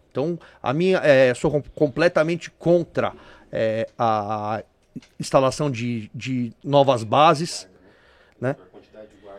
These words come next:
E outra, só pra te falar, uma base, é, ela requer que a gente coloque oito policiais pra fazer, é,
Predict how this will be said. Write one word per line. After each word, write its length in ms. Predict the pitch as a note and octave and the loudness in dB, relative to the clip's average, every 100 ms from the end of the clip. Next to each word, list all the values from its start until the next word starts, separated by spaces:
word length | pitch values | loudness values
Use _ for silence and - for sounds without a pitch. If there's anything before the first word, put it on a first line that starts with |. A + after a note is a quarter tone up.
| - - | -20 0
E 140 | E3 | 10
outra, 340 | G#3 G3 C#3 G#2+ - | 10 10 4 0 0
só 180 | - | 4
pra 140 | F3+ G3 | 4 2
te 80 | G#3 | 4
falar, 420 | G#3+ F#3+ D3+ - - _ - | 8 8 6 2 -20 _ -2
uma 320 | B3+ C#4+ C#4 | 4 8 8
base, 600 | B2+ D#3+ G#3+ F3+ B2 A2 _ _ - | 8 8 8 6 -2 -6 _ _ 0
é, 360 | C3+ C3+ C3 - - | 4 6 4 -2 2
ela 1160 | D#3 D#3 D#3+ D#3 D3+ D3 C3+ C3 B2 A#2+ A2+ - _ _ _ _ _ _ _ _ _ _ _ _ _ _ | 6 8 10 10 10 8 8 8 6 4 2 -4 _ _ _ _ _ _ _ _ _ _ _ _ _ _
requer 340 | - F3 F#3+ F#3 | 2 6 8 8
que 80 | |
a 40 | F3 | 6
gente 120 | E3 | 4
coloque 380 | F#3+ F3+ F#3 - | 8 8 6 6
oito 500 | G3 A3+ C4 C4+ A3+ | 12 12 12 8 -2
policiais 540 | - G#3 F#3 F3 E3+ - | -2 -2 2 6 6 6
pra 160 | G3+ | 4
fazer, 420 | - D#3+ E3 F3+ - | 6 4 6 4 4
é, 440 | D3 B2+ B2 | 6 6 4